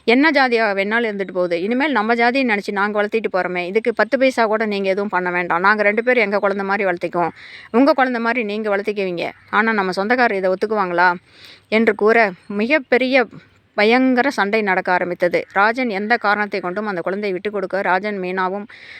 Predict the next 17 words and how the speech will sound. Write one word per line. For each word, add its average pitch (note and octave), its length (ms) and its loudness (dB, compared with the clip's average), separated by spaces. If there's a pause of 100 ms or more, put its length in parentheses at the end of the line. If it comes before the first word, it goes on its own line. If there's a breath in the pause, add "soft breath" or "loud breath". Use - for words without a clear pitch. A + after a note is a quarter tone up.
(140 loud breath)
ஒப்புக்கொள்ளவே G#3 600 2
இல்லை. E3 260 -4 (260)
"அங்க A3+ 360 2
கொண்டுட்டு A3 160 4
போய் G#3 160 2
விட்டுறலாம், F#3 340 2
இங்க G3+ 160 0
கொண்டு A3 200 0
போய் G#3 120 0
விட்டுறலாம், F3+ 340 0
யாராவது G#3+ 400 4
குழந்தை G#3+ 320 0
இல்லாதவங்களுக்கு G3 520 0
கொடுத்துடலாம்", F#3 540 2
ஏதேதோ A#3+ 540 4
யாரோரோ G#3+ 440 2
சொல்ல G3 380 -2